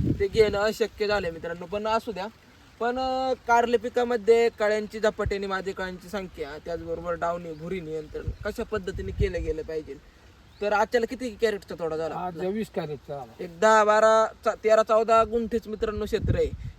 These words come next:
Speaker 1: त्या क्षेत्रामध्ये आप-, आपण व्हिडिओ देत असताना वीस कॅरेटचा आजच्याला तोडा झाला. मार्केट काय भेटलं आजच्याला?
Speaker 2: आज, अ, पन्नास रुपये.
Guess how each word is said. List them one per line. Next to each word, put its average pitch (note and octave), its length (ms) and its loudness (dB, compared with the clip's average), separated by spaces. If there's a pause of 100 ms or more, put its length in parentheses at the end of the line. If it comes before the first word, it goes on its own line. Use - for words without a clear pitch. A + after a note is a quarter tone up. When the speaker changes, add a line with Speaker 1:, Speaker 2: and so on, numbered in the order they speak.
(120)
Speaker 1:
त्या G#3 240 4
क्षेत्रामध्ये G#3 680 -4
आप-, G3 240 -4
आपण G3 260 -10
व्हिडिओ F#3+ 260 -6
देत F#3+ 200 -6
असताना F#3 420 -10
वीस F#3+ 360 -8
कॅरेटचा F3+ 400 -8
आजच्याला E3 300 -8
तोडा E3 140 -6
झाला. E3 200 -10 (240)
मार्केट F#3+ 280 -6
काय G3+ 140 -6
भेटलं F3+ 220 -6
आजच्याला? F3 520 -12
Speaker 2:
आज, F3 240 -12
अ, E3+ 300 -8
पन्नास E3+ 400 -8
रुपये. C#3+ 200 -6